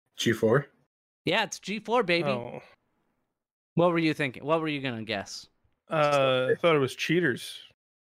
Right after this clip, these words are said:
Speaker 1: <laughs>
Speaker 2: Che-, Cheaters. Uh, I,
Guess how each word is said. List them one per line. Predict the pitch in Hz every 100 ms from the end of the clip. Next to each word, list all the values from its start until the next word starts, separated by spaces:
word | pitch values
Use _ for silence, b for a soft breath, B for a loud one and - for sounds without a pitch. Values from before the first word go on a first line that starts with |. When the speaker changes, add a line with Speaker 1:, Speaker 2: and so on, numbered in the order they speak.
| _
Speaker 1:
<laughs> | 143 - 147 - - - -
Speaker 2:
Che-, | - - 208 180
Cheaters. | - 180 170 190 175 - 139 160 B 151
Uh, |
I, | 165 175 160 185